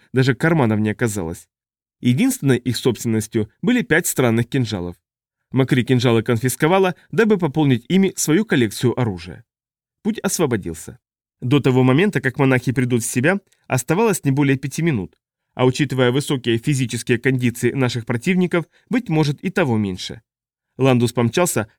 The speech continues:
по кишащим переходами улицам с максимально возможной для таких условий скоростью.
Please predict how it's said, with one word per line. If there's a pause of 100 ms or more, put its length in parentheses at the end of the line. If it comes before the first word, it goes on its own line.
по
кишащим
переходами
улицам (120)
с
максимально
возможной
для
таких
условий
скоростью.